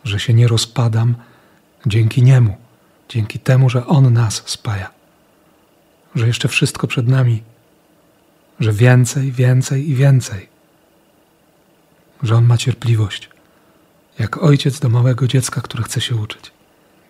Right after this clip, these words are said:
ze wszystkimi swoimi pomysłami i humorami. On ma cierpliwość, On ma miłość i On nam daje życie.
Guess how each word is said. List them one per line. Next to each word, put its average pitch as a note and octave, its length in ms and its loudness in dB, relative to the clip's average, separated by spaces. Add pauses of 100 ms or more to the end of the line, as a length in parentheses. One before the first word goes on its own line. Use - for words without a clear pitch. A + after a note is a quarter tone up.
(100)
ze A2 140 -2
wszystkimi - 420 -2
swoimi A#2 360 -2
pomysłami A2+ 560 -2
i A2+ 40 -2
humorami. A2+ 460 -4 (1040)
On B2+ 240 2
ma A#2+ 180 2
cierpliwość, G#2+ 800 -8 (400)
On A#2 120 2
ma A2 140 2
miłość G#2+ 460 0 (1600)
i E3+ 160 2
On B2 300 4
nam A2 240 2
daje G2+ 300 -4
życie. - 300 -10